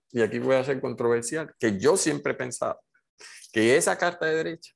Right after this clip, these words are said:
no importa el futuro alterno que vaya a tener Puerto Rico dentro de todas las cosas que nos estamos planteando, va a ser,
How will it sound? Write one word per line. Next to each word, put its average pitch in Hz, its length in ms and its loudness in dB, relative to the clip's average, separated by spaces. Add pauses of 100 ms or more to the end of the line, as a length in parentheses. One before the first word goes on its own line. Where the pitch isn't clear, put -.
(120)
no 135 260 2
importa 208 580 -2
el 165 100 -6
futuro 151 680 -6 (120)
alterno 131 540 -2
que 123 60 -4
vaya 120 180 2
a 123 60 -4
tener 120 260 -6
Puerto 120 300 -6
Rico 120 240 -4
dentro 101 260 -4
de 85 60 -6
todas 113 160 2
las 123 100 -4
cosas 131 240 -8
que 127 80 -8
nos 127 140 -12
estamos 123 320 -8
planteando, 131 640 -10 (680)
va 139 120 4
a 139 60 0
ser, 120 360 0